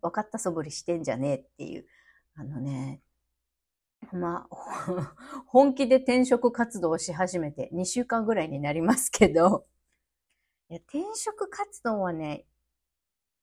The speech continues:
やっぱお互いフィットする会社さんに出会うためには、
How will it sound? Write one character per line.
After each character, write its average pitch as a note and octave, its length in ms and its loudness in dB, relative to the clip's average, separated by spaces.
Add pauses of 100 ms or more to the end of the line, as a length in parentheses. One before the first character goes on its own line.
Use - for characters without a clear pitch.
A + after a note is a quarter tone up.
(300)
や G#3+ 80 -14
っ - 40 -20
ぱ G#3+ 340 4
お A#3+ 100 -2
互 G#4+ 540 2
い - 100 -10
フ - 180 -10
ィ - 40 -8
ッ - 20 -20 (120)
ト A3 100 2
す F#3+ 200 -4
る D#3+ 240 -2 (280)
会 A#3 200 2
社 A#3+ 140 -6
さ A#3 180 -2
ん A3+ 80 0
に G#3+ 160 -2
出 G3+ 180 2
会 C4 120 6
う F#3 100 0
た F3+ 140 -6
め G3 140 -4
に D#3+ 180 -2
は、 C#3+ 300 -2